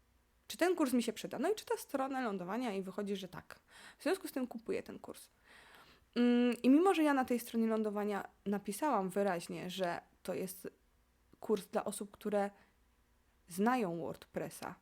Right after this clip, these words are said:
bo to nie jest kurs o WordPressie. Kurs o WordPressie powinien być zrobiony osobno. To nie jest tak, że można połączyć po prostu te dwa,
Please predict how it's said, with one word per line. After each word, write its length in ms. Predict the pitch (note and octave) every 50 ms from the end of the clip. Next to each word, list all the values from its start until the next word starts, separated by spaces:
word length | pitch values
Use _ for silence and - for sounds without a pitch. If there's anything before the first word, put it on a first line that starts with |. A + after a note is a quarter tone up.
| _ _ _ _
bo 560 | - G3 F3+ - F#3 F3+ F3+ F3 F3 - - -
to 100 | - G#3+
nie 100 | B3+ B3
jest 140 | G#3+ -
kurs 280 | - - F#3 F3 - -
o 80 | - F3
WordPressie. 640 | E3 E3 E3+ - - _ - - - D3+ - -
Kurs 240 | E3 - G#3+ G#3 -
o 40 | B3
WordPressie 480 | A#3+ A#3 A3+ A#3 - - A3 A3+ - A#3+
powinien 300 | - G#3+ G#3+ A3 A3 G#3+
być 160 | A3 G3+ -
zrobiony 360 | A3 G#3+ G#3 - A3 A3 G#3
osobno. 400 | G#3 G3+ - A3+ G#3+ G3+ F3 F3
To 100 | - F#3
nie 160 | F#3 F#3+ -
jest 140 | G#3+ F3+ -
tak, 180 | - F3 E3+ -
że 80 | F3+
można 240 | E3+ E3 E3+ F3 E3
połączyć 440 | E3+ - F#3 F3+ E3+ F3 - G3 -
po 100 | - -
prostu 260 | - - - - -
te 120 | - D3
dwa, 220 | E3+ F3 C#3+ G#2+